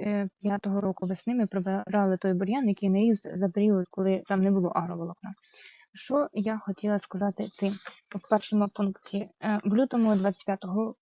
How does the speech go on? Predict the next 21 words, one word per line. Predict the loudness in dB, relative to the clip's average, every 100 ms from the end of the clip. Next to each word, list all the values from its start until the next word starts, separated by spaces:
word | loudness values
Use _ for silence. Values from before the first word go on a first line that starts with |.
| _ _ 2
року | 4 4 0 -4 -14 -16 _
я | -2 -2
приймаю | 0 0 0
рішення, | -2 -2 -4
що | -4 -8
агроволокно | -10 -8 -4 -2 0 -2 0 0
буде, | 0 -2
і | 0 2
його | 2 0 -4 -2
я | 2 2
буду | 2 0
купувати, | -2 -6 -4 -2 -2
і |
починаю | -6 -6 -4 -4
шукати | -4 -6 -6 -4
варіанти. | -4 -4 -6 -10 _ _ _ _
На | -2
той | 0
момент, | 0 2 0 -2 _ _ -20 _ _ _ _ _ _ -18 -4
е, | 0 0
коли | 0 0 0